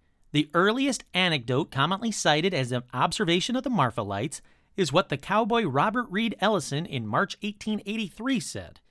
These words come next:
He was herding cattle through the Paisano Pass. Paisan-, Paisano Pass? Doesn't matter.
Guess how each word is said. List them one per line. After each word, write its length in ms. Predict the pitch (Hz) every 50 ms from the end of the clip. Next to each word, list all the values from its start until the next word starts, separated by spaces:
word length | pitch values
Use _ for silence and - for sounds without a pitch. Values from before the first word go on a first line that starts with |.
| _ _ _ _ _ _ _ _ _ _ _ _ _ _
He 140 | _ - 165
was 160 | 165 160 -
herding 360 | - - 156 175 196 240 247 220
cattle 400 | 170 170 165 170 180 202 190 -
through 200 | 160 165 165 151
the 380 | 135 143 135 127 123 117 113 123 - _ _ _ _ _ _ _
Paisano 600 | - 143 139 123 107 131 139 170 190 220 226 220
Pass. 500 | - 143 156 131 120 143 185 185 - - - _ _ _ _ _ _ _ _ _ _ _ _ _ _ _ _ _ _ _ -
Paisan-, 480 | - 123 123 123 147 160 175 180 - - _ _ -
Paisano 440 | - 160 175 170 185 185 196 190
Pass? 260 | - 196 202 214 202 -
Doesn't 300 | - 147 156 143 139 127
matter. 260 | 110 98 95 -